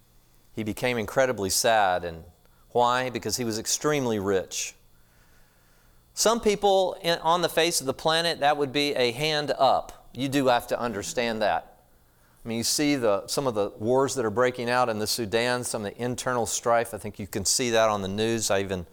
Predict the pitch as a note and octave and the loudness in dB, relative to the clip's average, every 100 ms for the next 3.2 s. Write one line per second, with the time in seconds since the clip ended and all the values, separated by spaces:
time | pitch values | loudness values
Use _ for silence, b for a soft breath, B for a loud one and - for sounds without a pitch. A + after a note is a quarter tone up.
0 | - - G2+ G#2 F2 - F#2 G#2+ G#2+ G2+ | -14 -8 -4 -4 -6 -4 0 2 2 0
1 | F#2+ F#2 - A#2 A2+ A2 G#2 E2 - G#2 | -4 -2 -2 0 0 0 -4 -8 -8 -10
2 | G2 G2+ F#2 G#2+ G#2 G#2 - E2+ - A2 | -8 -8 -6 -6 -4 -6 -8 -16 -10 -8
3 | G#2+ G#2 | -6 -8